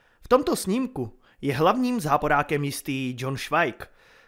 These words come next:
což byl za svého života tajemný umělec a čaroděj, kterého zlinčoval vyburcovaný dav.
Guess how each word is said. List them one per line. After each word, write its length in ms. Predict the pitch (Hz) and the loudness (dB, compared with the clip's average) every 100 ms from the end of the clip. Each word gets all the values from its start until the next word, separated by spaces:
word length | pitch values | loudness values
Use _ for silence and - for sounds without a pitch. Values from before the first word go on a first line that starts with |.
| - | -8
což 240 | - 320 226 | -2 -2 0
byl 280 | 294 285 | 2 2
za 120 | 226 226 | 0 0
svého 320 | 220 196 175 | 2 2 2
života 560 | 156 165 170 170 151 | 0 0 0 2 2
tajemný 460 | 151 147 127 131 123 | 2 0 0 -4 -2
umělec 560 | 190 190 196 180 175 - | 2 4 4 4 2 -6
a 40 | |
čaroděj, 680 | - - 165 180 185 190 185 - - - | -8 0 2 2 2 0 -2 -14 -20 -2
kterého 360 | - 269 208 | 4 6 4
zlinčoval 600 | 165 147 151 156 147 151 | 2 0 0 2 4 4
vyburcovaný 680 | 127 120 123 120 123 120 120 | 2 -4 -6 -8 -6 -6 -6
dav. 220 | 117 92 | -8 -8